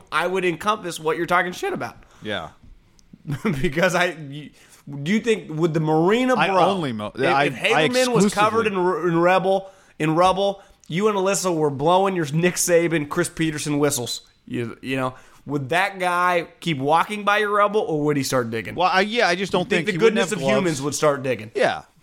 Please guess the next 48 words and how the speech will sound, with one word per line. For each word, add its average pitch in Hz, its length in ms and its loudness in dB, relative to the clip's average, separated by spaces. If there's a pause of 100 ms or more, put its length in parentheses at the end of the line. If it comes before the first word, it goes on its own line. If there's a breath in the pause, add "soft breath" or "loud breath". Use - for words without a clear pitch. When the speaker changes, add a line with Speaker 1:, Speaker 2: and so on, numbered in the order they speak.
(100)
Speaker 2:
but 202 160 4
it's 185 120 -2
hard. 190 500 4
You 170 120 -4
know, 170 120 0
like, 156 180 0
you're 143 100 -4
wearing 151 280 2
chubbies. 127 680 0
You 131 100 -6
don't 139 160 0
wanna, 127 200 2
you 113 140 -2
scratch 135 380 -2
up 131 100 -6
your 127 100 -4
knees. 101 420 -2 (480 soft breath)
Speaker 1:
No, - 300 -2
it, 143 180 -4
one 143 280 0
hundred 135 240 -4
percent. 123 180 -6
Speaker 2:
You 117 60 -4
get, 131 300 -2
you 117 60 -6
get 127 160 -2
splinters 120 460 -4
in 113 80 0
your, 98 160 -4 (160)
in 110 80 -12
your 117 140 -4
legs. 95 440 -6 (760 soft breath)
Speaker 1:
You're 123 180 -4
looking 147 200 0
Speaker 2:
Um, 131 60 -6
Speaker 1:
for 147 100 0
your 143 100 0
trucker 139 400 0
hat, 127 400 0
and, 117 180 -6
you 110 260 -6
know, 113 200 -2
and 110 120 -4
your, 107 280 -2
uh, 104 200 -4
Speaker 2:
You 190 100 0
would 208 100 2
Speaker 1:
Steph, 254 100 0